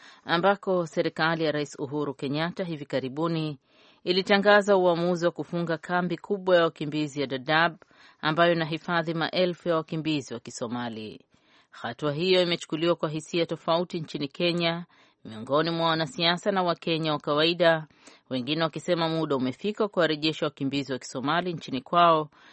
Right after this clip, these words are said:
na wengine wakidai huenda utekelezaji wake ukawa na dosari. Mwandishi wetu wa Nairobi, Kennedy Wandera, amezungumza na kiongozi wa upinzani wa muungano wa cord nchini humo,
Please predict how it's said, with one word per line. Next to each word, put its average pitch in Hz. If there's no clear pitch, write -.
na 185
wengine 196
wakidai 170
huenda 160
utekelezaji 143
wake 165
ukawa 165
na 123
dosari. 120
Mwandishi 190
wetu 247
wa 208
Nairobi, 170
Kennedy 151
Wandera, 160
amezungumza 139
na 165
kiongozi 156
wa 156
upinzani 165
wa 190
muungano 151
wa 135
cord 190
nchini 151
humo, 160